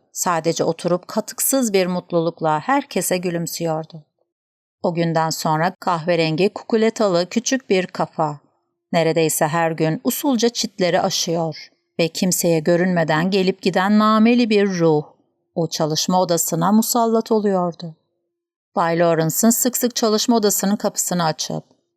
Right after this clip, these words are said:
o sevdiği eski melodileri dinlediğini hiç bilmedi. Lori'nin hizmetçileri oradan uzak tutmak için holde nöbet tuttuğunu da hiç görmedi. Piyanonun üzerinde bulduğu alıştırma kitaplarının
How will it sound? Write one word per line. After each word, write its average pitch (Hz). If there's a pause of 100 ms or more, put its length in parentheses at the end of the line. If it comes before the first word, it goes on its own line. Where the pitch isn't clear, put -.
o 165
sevdiği 165
eski -
melodileri 214
dinlediğini 175
hiç -
bilmedi. 175 (800)
Lori'nin 160 (100)
hizmetçileri 170
oradan 220
uzak 226
tutmak 240
için 233
holde 220
nöbet 220
tuttuğunu 180
da 156
hiç -
görmedi. 160 (580)
Piyanonun 170
üzerinde 175
bulduğu 175
alıştırma 220
kitaplarının 160